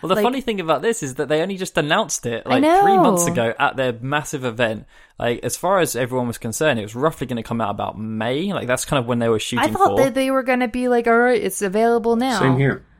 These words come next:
Speaker 1: But yeah,
Speaker 2: But
Speaker 1: then it's
Speaker 2: no.
Speaker 1: like we heard before E three that it was, they were having real technical issues. Like, how do you, like, go from announcing the game to then, like, two months later having mass technical issues that you didn't
Speaker 2: Square
Speaker 1: foresee? Like,
Speaker 2: Enix.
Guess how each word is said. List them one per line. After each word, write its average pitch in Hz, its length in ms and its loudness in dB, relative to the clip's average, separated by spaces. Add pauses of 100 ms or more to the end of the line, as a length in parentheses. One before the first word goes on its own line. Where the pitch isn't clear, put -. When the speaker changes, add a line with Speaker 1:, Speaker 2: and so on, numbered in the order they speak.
(200)
Speaker 1:
But 127 60 -2
yeah, 127 100 6 (120)
Speaker 2:
But 214 60 6
Speaker 1:
then 247 240 2 (520)
it's 233 380 4
Speaker 2:
no. - 80 -16
Speaker 1:
like 117 180 0
we 123 120 -2
heard 127 200 4
before 120 320 0
E 113 60 0
three 117 240 -2
that 110 160 -2
it 110 300 -4
was, 110 360 -6
they 123 140 -2
were 117 80 2
having 110 260 -2
real 107 200 -2
technical 143 420 -4
issues. 120 340 -2
Like, - 160 -4
how 262 220 -2
do 330 140 -4
you, 311 60 -2
like, 233 280 0
go 214 140 4
from 214 180 -2
announcing 190 640 0
the 160 80 -2
game 123 420 2
to 131 100 -4
then, 131 360 -2
like, 131 160 -4
two - 180 -6
months 175 240 -4
later 147 180 -2
having 120 320 -2
mass 135 280 -4
technical - 480 -8
issues 107 280 -8
that 104 80 -14
you 113 120 -6
didn't 143 240 -2
Speaker 2:
Square 185 240 4
Speaker 1:
foresee? 214 460 4
Like, 123 260 2
Speaker 2:
Enix. - 180 -12